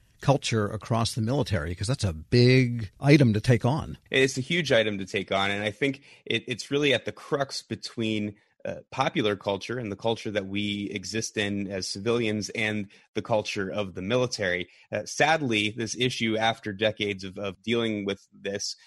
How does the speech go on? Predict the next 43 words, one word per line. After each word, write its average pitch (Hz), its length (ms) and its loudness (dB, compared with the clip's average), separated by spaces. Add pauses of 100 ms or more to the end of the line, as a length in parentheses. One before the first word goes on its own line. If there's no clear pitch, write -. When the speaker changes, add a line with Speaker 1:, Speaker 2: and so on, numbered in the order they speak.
(160)
Speaker 2:
is 104 200 -2
finally 147 420 4
really 117 240 2
getting 104 240 0
some - 160 -12
traction. 113 480 -2
We've 98 140 -4
seen 104 240 -4
it 98 120 -6
with 101 220 -4
the, 92 160 -8
the 92 60 -12
Me 92 200 -8
Too 139 200 -2
movement 113 440 0 (300)
and 107 240 0
it, 104 240 -4
within 107 240 -4
the 98 60 -2
military 113 580 0
with 98 240 -4
Specialist - 600 -4
Vanessa 95 320 -8
Guillen, 107 440 -4
who 98 100 -4
was 92 300 -6 (200)
sexually 101 440 -4
harassed 107 500 -2
and, 98 220 -8
and 98 160 -10
then 95 160 -6 (260)
murdered 110 520 2
at 104 160 -6
Fort 95 300 -8 (100)
Hood. 165 260 2 (400)
Uh, 120 220 0
so 131 260 2
the 127 220 -2
military 135 600 2
is 107 200 -4
taking 117 360 -2
a 95 60 -2
different 113 400 -4